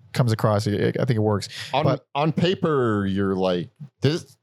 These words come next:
Speaker 2: sounds like a mess,"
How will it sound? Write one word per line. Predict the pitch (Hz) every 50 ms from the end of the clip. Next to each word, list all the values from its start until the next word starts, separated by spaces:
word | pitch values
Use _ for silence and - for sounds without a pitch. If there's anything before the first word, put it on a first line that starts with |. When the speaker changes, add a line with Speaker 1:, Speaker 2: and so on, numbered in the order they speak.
| -
Speaker 2:
sounds | - - - - - 131 123 113 110 107 104 101 92 - - - - - -
like | 87 95 104 101 98 95 85 _ _ - 104 - - _ _ -
a | - 107 104
mess," | 104 104 104 113 131 139 120 107 98 92 - - - - - -